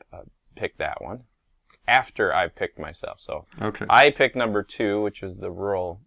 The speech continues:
Speaker 1: bacteria, and the cards pick number one, which is the
Speaker 2: Okay,
Speaker 1: nasal.
Speaker 2: I, I, I think I've got that all straight. So now let's see what, uh, what, what the answers tell us. All right, so number one, uh, the nasal bacteria being a predictor of skin infections is indeed true.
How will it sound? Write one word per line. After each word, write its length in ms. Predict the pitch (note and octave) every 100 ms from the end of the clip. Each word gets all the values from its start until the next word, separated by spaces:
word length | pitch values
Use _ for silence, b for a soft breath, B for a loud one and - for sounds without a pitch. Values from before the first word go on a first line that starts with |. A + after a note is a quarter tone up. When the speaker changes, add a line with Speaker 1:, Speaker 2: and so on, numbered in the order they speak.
| _ -
Speaker 1:
bacteria, 560 | E2+ - F2 D#2+ E2+ -
and 200 | F#2+ F2+
the 60 | E2+
cards 440 | - G2+ F#2+ E2
pick 260 | - E2+ -
number 240 | D2+ C2+
one, 300 | A#1+ A#1 D2+ _ _ -
which 200 | A2 A2
is 60 |
the 60 | -
Speaker 2:
Okay, 60 | - -
Speaker 1:
nasal. 200 | - - -
Speaker 2:
I, 60 | -
I, 80 | G#2+ -
I 120 | G#2+
think 320 | - C#3 B2+
I've 120 | B2+ G2+
got 180 | G#2
that 100 | G#2+
all 100 | G2
straight. 320 | G2 - F#2 -
So 120 | G2+
now 140 | G#2+
let's 200 | A2 G#2
see 240 | - A#2 G#2+
what, 300 | G2+ G2+ -
uh, 160 | F#2+
what, 140 | F2+ F2 _
what 200 | E2 F2 - _ - -
the 160 | G#2 G2
answers 280 | F#2+ G2+
tell 200 | - F2 F2+
us. 120 | -
All 100 | D#3
right, 260 | G#2 F2+
so 320 | - C#3+ A2 - B B B B B B _
number 200 | B2+ C3
one, 360 | C#3+ D3+ B2+ G2+
uh, 380 | G#2 G#2 G#2 G2+
the 260 | G2 G2+ G2
nasal 340 | A2 C#3 C#3
bacteria 640 | B2 A#2 - C#3+ C#3 C#3
being 220 | B2 A#2+
a 60 | A2+
predictor 340 | - A#2+ -
of 80 | G#2+
skin 180 | - D3+
infections 600 | D3+ - C3+ - A#2+ A2+
is 240 | - A2 A2+
indeed 480 | G#2 G2+ F#2 F2+ -
true. 560 | - - G#2+ F#2+ F2